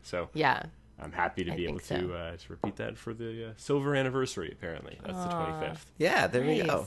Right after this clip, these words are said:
Speaker 2: Nice.
Speaker 3: Nice, nice.
Speaker 2: Yay
Speaker 3: No,
Speaker 2: for
Speaker 3: those
Speaker 2: us.
Speaker 3: Yeah, I think those are both, both great. Really, really enjoyed them. I, um, I think, uh, me and Mark Rayner, uh, geeking out about Scotch was fun.
Speaker 2: Mm-hmm.
Speaker 3: Uh, that would
Speaker 2: That
Speaker 3: probably
Speaker 2: was
Speaker 3: be a
Speaker 2: fun.
Speaker 3: great moment for me. I was just like, "Wow, this is, uh, this is great."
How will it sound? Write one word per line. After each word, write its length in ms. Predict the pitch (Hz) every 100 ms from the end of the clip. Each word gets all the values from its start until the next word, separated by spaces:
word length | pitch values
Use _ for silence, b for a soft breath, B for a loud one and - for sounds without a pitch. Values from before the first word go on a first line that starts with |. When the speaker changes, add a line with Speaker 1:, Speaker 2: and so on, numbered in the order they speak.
| -
Speaker 2:
Nice. 340 | 160 196 -
Speaker 3:
Nice, 20 | 143
nice. 160 | 127
Speaker 2:
Yay 60 | 131
Speaker 3:
No, 160 | 120
Speaker 2:
for 40 | 123
Speaker 3:
those 200 | 131 113
Speaker 2:
us. 360 | - - 131 - - - -
Speaker 3:
Yeah, 400 | 135 117 110 113 113
I 60 |
think 180 | 107 117
those 160 | 104 107
are 60 |
both, 540 | 98 - - 110 - -
both 220 | 113 -
great. 280 | 107 104 104
Really, 300 | 110 113 101
really 200 | 104 104
enjoyed 220 | 107 101
them. 80 | 95
I, 240 | 123 143
um, 320 | 123 117 104 -
I 80 | 110
think, 260 | 143 131 - - B 117
uh, 200 | 120 120
me 120 | 135
and 100 | 160
Mark 160 | 135 123
Rayner, 400 | 120 120 117 113
uh, 220 | 98 98
geeking 420 | 92 - 107 110 101
out 40 |
about 240 | 98 92
Scotch 400 | - - 87 -
was 120 | 82 -
fun. 340 | 85 82 80 -
Speaker 2:
Mm-hmm. 600 | 165 165 156 151 147 143
Speaker 3:
Uh, 160 | 95
that 160 | 95 101
would 120 | 104
Speaker 2:
That 40 | -
Speaker 3:
probably 300 | 98 98 101
Speaker 2:
was 60 |
Speaker 3:
be 120 | 101
a 140 | 98 95
Speaker 2:
fun. 140 | 98
Speaker 3:
great 280 | - 95 92
moment 280 | 92 90 87
for 160 | - 87
me. 160 | 82
I 40 | 73
was 100 | 117
just 180 | 85 90
like, 240 | 80 -
"Wow, 300 | 87 85 76
this 220 | 67 90 90
is, 160 | 87
uh, 220 | 80 78 92
this 160 | -
is 120 | 90
great." 260 | 87 82